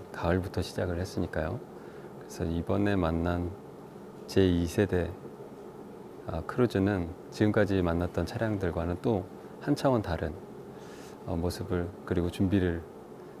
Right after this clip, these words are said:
그리고 기본이 되어 있더라고요. 그래서 그 저희도 많은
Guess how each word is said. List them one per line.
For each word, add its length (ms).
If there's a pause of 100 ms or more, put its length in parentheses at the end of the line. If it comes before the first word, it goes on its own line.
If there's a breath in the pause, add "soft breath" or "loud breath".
(120)
그리고 420 (340)
기본이 380
되어 240
있더라고요. 560 (640)
그래서 300
그 100
저희도 480
많은 480